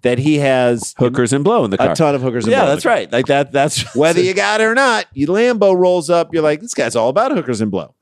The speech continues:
Speaker 2: Yeah.
Speaker 1: David Hines, H I N E S, twenty-nine,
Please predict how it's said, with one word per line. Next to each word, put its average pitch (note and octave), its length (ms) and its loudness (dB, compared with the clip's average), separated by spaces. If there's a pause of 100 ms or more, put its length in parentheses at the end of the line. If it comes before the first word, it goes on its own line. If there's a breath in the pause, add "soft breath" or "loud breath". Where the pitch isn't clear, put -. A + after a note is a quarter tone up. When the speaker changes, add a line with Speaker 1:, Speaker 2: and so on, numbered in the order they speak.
Speaker 2:
Yeah. C3 180 -6 (380)
Speaker 1:
David G#3 440 2
Hines, A2+ 1040 -6 (400)
H B2 240 -4
I B2 140 -2
N G#2+ 240 -4
E G2 180 0
S, - 400 -8 (560)
twenty-nine, C3 840 -2